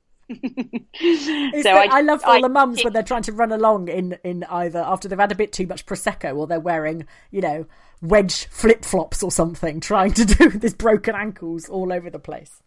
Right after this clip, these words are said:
Speaker 2: You just think, "No, stop, just give it up." <sighs> Ah, ah, right.
Speaker 1: Uh, tweets of the week.
Speaker 2: Yes, we've done one. Liz
Speaker 1: Okay.
Speaker 2: at Anderson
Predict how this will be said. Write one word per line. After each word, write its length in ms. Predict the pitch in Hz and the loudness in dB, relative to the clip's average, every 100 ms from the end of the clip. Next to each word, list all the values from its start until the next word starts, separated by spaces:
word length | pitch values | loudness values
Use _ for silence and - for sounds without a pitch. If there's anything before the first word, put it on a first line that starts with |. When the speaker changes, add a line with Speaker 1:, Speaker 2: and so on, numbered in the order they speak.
| - | -20
Speaker 2:
You 60 | |
just 200 | - 196 | -20 -20
think, 160 | - 190 | -20 -4
"No, 200 | 571 659 605 - | 4 8 8 4
stop, 540 | - 233 311 339 - | -8 2 4 4 2
just 260 | - 294 - | -14 -14 -8
give 140 | 202 | -6
it 120 | 254 | -6
up." 240 | 131 - - - - | -6 -8 -12 -20 -14
<sighs> 80 | 339 - - - - - | -12 -10 -12 -20 -20 2
Ah, 540 | 339 381 339 247 160 - - - - | 8 8 8 6 -2 -12 -20 -20 6
ah, 320 | 370 330 - - - | 8 8 6 -8 -8
right. 220 | 240 247 233 | 4 6 6
Speaker 1:
Uh, 40 | |
tweets 400 | 262 359 - _ | -4 -10 -20 _
of 80 | _ | _
the 80 | 226 | -12
week. 260 | 202 151 - _ | -10 -10 -16 _
Speaker 2:
Yes, 440 | 220 254 285 - - | 4 6 4 -4 -12
we've 120 | 196 190 | -4 2
done 260 | 320 254 | 2 4
one. 420 | 247 247 214 247 311 | 6 8 8 6 -2
Liz 340 | 220 294 392 339 | -2 0 0 0
Speaker 1:
Okay. 100 | 359 | 0
Speaker 2:
at 180 | 294 285 _ - | 0 -2 _ -2
Anderson 680 | 277 214 180 - 147 143 | -2 -2 -12 -14 -18 -18